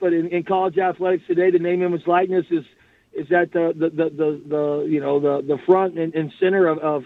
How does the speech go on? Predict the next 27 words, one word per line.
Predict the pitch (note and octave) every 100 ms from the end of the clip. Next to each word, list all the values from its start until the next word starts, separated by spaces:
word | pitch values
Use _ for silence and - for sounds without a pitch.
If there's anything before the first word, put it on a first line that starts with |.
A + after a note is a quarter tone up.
| -
college | F#3 F3+ E3
athletics, | E3+ D#3 D#3+ F3+ G3 -
and | E3 C#3 - - _
we're | F3+ F#3
very | F#3 F#3
fortunate | - F#3+ F3+ F#3+ E3+
to | E3
have | E3
people | - F#3 F3
in | F3
this | D#3+
community | - E3+ F#3 F3+ F3+
that | E3
wanna | D#3 E3+ D3+
help | E3+ F3+
our | E3
athletes, | E3 E3+ F3+ E3 D3+ - - _ _ _
uh, | - D#3 D#3
with | D3+ F3+
that, | D#3 D3 C#3 D3
you | D3+
know, | D3+ D#3
and | D3 -
so | E3 D3+
that's | E3 E3
obviously | F3+ F3+ E3 F3+
a | D#3+